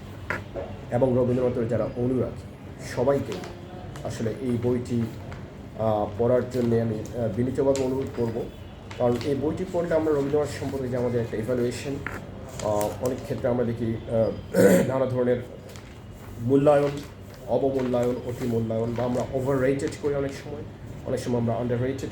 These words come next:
করি। এই বিষয়গুলো আসলে আমরা মনে হয়, আহ, খুব চমৎকারভাবে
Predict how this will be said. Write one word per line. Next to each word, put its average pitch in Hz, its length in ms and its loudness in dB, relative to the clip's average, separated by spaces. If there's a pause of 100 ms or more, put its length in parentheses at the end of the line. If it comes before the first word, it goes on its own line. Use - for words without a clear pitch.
করি। 143 200 -2 (540)
এই 226 100 4
বিষয়গুলো 185 420 2
আসলে 160 200 -2
আমরা 143 180 0
মনে 139 180 4
হয়, 131 180 -2
আহ, - 1040 0 (640)
খুব 131 200 -4
চমৎকারভাবে 120 600 0